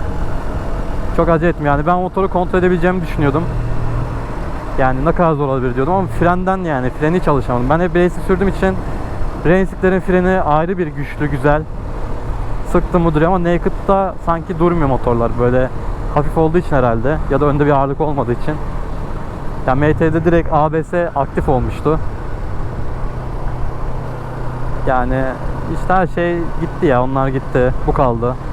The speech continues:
Şu an mutluyum ya, bilmiyorum hani binlik motorun tadını aldım ben.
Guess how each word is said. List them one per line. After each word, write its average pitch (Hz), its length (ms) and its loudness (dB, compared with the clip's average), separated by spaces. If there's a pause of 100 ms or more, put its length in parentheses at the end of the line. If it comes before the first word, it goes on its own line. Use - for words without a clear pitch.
(880)
Şu 175 80 4
an 202 120 2
mutluyum 196 460 0
ya, 131 240 2 (120)
bilmiyorum 175 340 2
hani 156 320 2 (920)
binlik 190 300 4
motorun 185 280 2
tadını 180 300 0
aldım 175 320 0
ben. 147 140 0